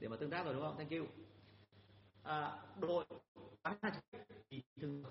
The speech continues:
khó ý hơn đội telesale, bởi vì thông thường là telesale ấy, họ ngồi ở một chỗ và tất cả những cái đó nó đều có bằng chứng. Nếu mà anh chị có cái tổng đài, anh chị ghi âm lại được, đúng không? Đều có bằng chứng về cái chuyện đó.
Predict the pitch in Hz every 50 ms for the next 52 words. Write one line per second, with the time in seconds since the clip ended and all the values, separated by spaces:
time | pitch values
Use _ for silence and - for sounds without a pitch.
0 | - - - 127 123 - - 117 143 175 160 143 135 143 156 156 151 - 160 151
1 | - - - - - - 131 120 120 170 165 156 156 143 127 120 120 - 156 151
2 | - - 156 143 156 - 135 131 - 131 120 117 110 101 98 95 - - 156 139
3 | 220 233 233 - - - - - - 123 127 120 117 - 120 - - - 165 110
4 | 101 101 - - 113 113 127 151 160 139 123 - - - 127 101 101 - 139 127
5 | 139 202 - - 131 135 - 160 160 156 - 165 156 - - 117 113 - 147 -
6 | 131 98 98 101 104 104 101 104 127 127 151 131 123 139 135 135 117 113 107 104
7 | 104 - - - - - - - - 107 117 147 156 147 139 120 117 - - 151
8 | 131 123 - 139 123 - - - 120 120 - 117 107 104 107 - -